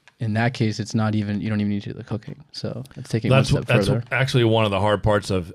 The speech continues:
Speaker 2: of dieting is sticking to it.
Speaker 1: Yep.
Speaker 2: And there are some companies out there that will focus on certain diet regimens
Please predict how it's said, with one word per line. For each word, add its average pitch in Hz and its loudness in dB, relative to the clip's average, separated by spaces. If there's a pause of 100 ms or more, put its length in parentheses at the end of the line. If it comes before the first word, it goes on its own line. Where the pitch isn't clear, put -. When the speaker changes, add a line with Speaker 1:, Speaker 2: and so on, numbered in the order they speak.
Speaker 2:
of 95 -2
dieting 101 0
is 82 -6
sticking 90 -6
to 110 0
it. 80 -6 (360)
Speaker 1:
Yep. 135 -4 (280)
Speaker 2:
And 98 0
there 98 2
are 92 0
some 95 -6
companies 104 0
out 92 2
there 92 2
that 87 0
will 87 -4
focus 98 -2
on 85 -2 (1500)
certain 98 -2
diet 98 0
regimens 110 -2